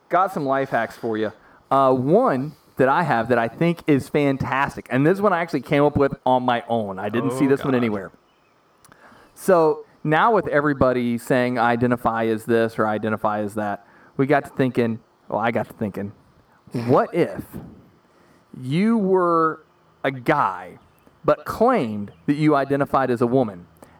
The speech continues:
Speaker 1: and then entered the Olympics. Now, we all know that the men and women are separated at the Olympics, and this is gonna be interesting to see how long men and women are separated at the Olympics.
Speaker 2: Yeah.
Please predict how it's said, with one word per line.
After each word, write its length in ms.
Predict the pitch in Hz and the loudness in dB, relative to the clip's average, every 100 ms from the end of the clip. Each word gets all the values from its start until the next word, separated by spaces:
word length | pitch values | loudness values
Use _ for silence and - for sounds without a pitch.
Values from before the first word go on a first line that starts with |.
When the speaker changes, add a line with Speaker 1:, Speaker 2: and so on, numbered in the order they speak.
| - | -2
Speaker 1:
and 220 | 165 170 | 0 4
then 320 | 185 196 185 - _ - | 4 2 -2 -8 _ -4
entered 360 | 180 180 196 165 | 0 2 4 2
the 120 | 156 | 4
Olympics. 560 | 143 139 127 90 - - _ - - | 2 2 -2 -8 -16 -20 _ -20 -2
Now, 180 | 143 143 | 2 2
we 160 | 139 165 | 2 0
all 200 | 247 226 | 0 2
know 420 | 180 127 113 135 _ _ | 2 2 0 -6 _ _
that 440 | 147 139 131 131 - _ _ _ 147 | -6 0 2 0 -4 _ _ _ 0
the 200 | 143 139 | 2 2
men 380 | 147 156 185 | 0 0 0
and 160 | 180 143 | 0 0
women 280 | 151 127 120 | 0 2 0
are 180 | 113 120 | 0 -2
separated 480 | - 143 143 127 123 | 0 0 2 0 0
at 80 | 131 | 0
the 100 | 120 | 0
Olympics, 460 | 117 107 98 - | 0 -4 -8 -8
and 100 | 113 | -6
this 140 | 113 143 | -6 -2
is 60 | |
gonna 140 | 135 131 | -2 0
be 120 | 127 | 0
interesting 240 | 120 131 | -2 -4
to 60 | 110 | -4
see 200 | - 120 | -2 -2
how 180 | 127 123 | 0 0
long 380 | 123 123 123 117 | 2 2 2 0
men 120 | 117 | -2
and 100 | 117 | 0
women 180 | 120 113 | 0 0
are 80 | 104 | -2
separated 440 | 131 120 113 110 | -2 0 -2 0
at 180 | 117 - | -2 -2
the 80 | 113 | -6
Olympics. 500 | 107 107 113 - 117 | -4 -4 -4 -6 -20
Speaker 2:
Yeah. 240 | 101 104 | -20 -20